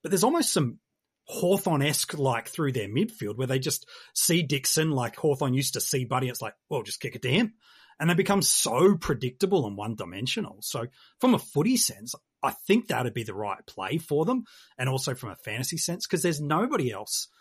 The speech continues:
of their talls that they'd wanna be bringing in. Georgiades and, and Marshall aren't those relief ruck guys. You don't wanna go full Sydney and move Aaliyah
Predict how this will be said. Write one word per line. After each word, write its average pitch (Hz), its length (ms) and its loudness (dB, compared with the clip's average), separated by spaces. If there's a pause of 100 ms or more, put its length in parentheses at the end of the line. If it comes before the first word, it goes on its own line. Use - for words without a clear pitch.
(180)
of 151 120 0
their 117 160 0
talls 151 460 0
that 127 140 -6 (180)
they'd 120 260 -4
wanna 123 220 0
be 120 140 -2
bringing 104 360 -8
in. 170 280 -4 (480)
Georgiades 139 720 2
and, 104 220 -14
and 120 120 -4
Marshall 110 420 -4
aren't 135 280 -2
those 113 420 -4 (140)
relief 117 380 -4
ruck 104 200 -8
guys. 87 380 -10 (300)
You 156 120 0
don't 175 320 0
wanna 156 300 0 (300)
go 120 140 2
full 131 220 -4
Sydney 147 360 -2
and 113 120 -2
move 117 160 -4
Aaliyah 98 520 -4